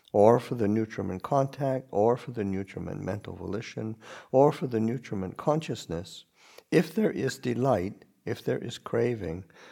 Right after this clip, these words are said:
consciousness becomes established there and comes to growth. Wherever consciousness becomes established and comes to growth, there is that, that whole production of, of re-, future renewed existence,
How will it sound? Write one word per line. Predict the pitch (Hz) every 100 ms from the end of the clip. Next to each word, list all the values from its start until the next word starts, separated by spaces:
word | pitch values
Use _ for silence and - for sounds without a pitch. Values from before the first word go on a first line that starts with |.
| - -
consciousness | - 110 113 135 - 127 123
becomes | - 120 - 98 101
established | - - - 95 113 131 117 -
there | 92 92 98 98 - - -
and | 101 101
comes | - 85 82 -
to |
growth. | 85 95 92 76 - - _ _ _ _ _ _ _
Wherever | 85 98 85 110 131 135
consciousness | - 131 143 147 139 131 131
becomes | - 113 113 107 104
established | 95 - 139 139 143 131 -
and | -
comes | - 92 92 -
to | -
growth, | - 123 135 131 - _ - 127 123 _ _ _ _ _
there | 110 - 87 92 92
is | 87 87 87
that, | - 87 87 -
that | 85 - - -
whole | 92 85
production | - 90 85 82 - 82 80
of, | 85 82 _ -
of | 92 87 - -
re-, | - 87 -
future | _ - 117 113 113
renewed | 98 92 87 90
existence, | 87 85 87 - - 90 -